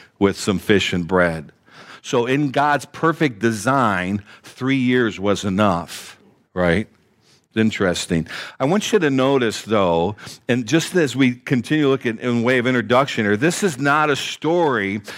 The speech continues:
about a little boy and his lunch.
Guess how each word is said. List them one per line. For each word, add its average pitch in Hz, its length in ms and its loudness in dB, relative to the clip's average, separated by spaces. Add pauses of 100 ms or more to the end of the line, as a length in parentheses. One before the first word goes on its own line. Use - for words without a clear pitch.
(100)
about 135 320 2
a 131 60 0
little 147 340 2
boy 139 380 2
and 135 80 0
his 120 180 -4
lunch. 135 800 -2